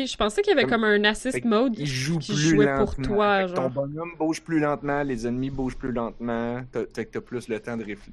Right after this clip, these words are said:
Speaker 2: de, t'as une, t'as un petit peu plus de temps pour, comme, sauter puis ajuster si t'es pas, t'as pas les réflexes. Mais si, si après ça, t'sais, tu pourrais prendre un, un vidéo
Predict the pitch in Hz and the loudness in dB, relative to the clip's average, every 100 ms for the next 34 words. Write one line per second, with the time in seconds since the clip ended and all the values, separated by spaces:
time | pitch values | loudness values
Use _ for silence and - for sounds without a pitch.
0 | 107 104 92 - - - - - 113 110 | -8 -6 -6 -12 -20 -20 -20 -8 -4 -2
1 | 104 104 98 101 98 - - - 123 113 | -2 -4 -6 -8 -8 -10 -16 -8 -6 -2
2 | 120 107 98 107 104 101 90 - - - | -2 -2 -4 -6 -8 -12 -16 -20 -20 -20
3 | - - 92 - - 95 - 95 104 - | -14 -12 -12 -14 -16 -18 -14 -14 -14 -18
4 | - - 98 - - - 85 - - 104 | -18 -14 -12 -14 -16 -16 -16 -16 -14 -12
5 | - 95 101 - 95 95 90 - - - | -6 -6 -8 -10 -8 -10 -12 -16 -16 -10
6 | 120 117 120 147 _ _ _ _ _ _ | -4 -2 -2 -4 _ _ _ _ _ _
7 | _ _ _ _ _ _ _ - - 156 | _ _ _ _ _ _ _ -8 -6 -4
8 | 160 - _ _ _ - 160 156 135 135 | -8 -12 _ _ _ -8 0 0 0 -2
9 | 143 131 127 - 151 147 156 143 - - | 0 0 -2 -2 0 0 -2 -6 -8 -16
10 | 143 143 156 151 175 180 156 147 - 131 | -6 -2 -2 -4 -4 -2 -2 -2 -4 -6
11 | 127 127 135 139 143 147 151 | -6 -8 -4 -2 0 -2 -6